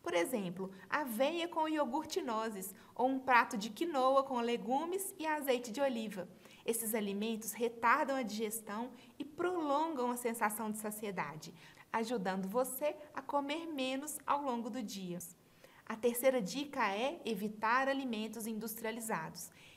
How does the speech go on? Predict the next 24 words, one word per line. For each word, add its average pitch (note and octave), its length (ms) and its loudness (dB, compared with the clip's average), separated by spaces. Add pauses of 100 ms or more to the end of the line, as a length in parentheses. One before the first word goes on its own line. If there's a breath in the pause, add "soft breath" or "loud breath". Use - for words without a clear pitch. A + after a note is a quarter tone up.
Esses C#4+ 340 -2
alimentos A3+ 520 0
são C4 180 -2
ricos C4 500 -2
em G3+ 140 -2
açúcares, C4 760 -4 (240 loud breath)
gorduras G3+ 560 0
trans B3+ 560 -4
e A3+ 140 -2
aditivos C4 600 -2
químicos C4+ 560 -6 (240 loud breath)
que F#4 140 0
podem C4+ 440 4
prejudicar D#4+ 840 2
a C4 60 -2
sua B3 200 -2
saúde B3+ 600 0 (200 loud breath)
e C4+ 80 -8
dificultar E4+ 840 2
a C4+ 60 2
sua C#4 160 -2
perda C4 260 -2
de F4 140 -6
peso. F#3 440 -4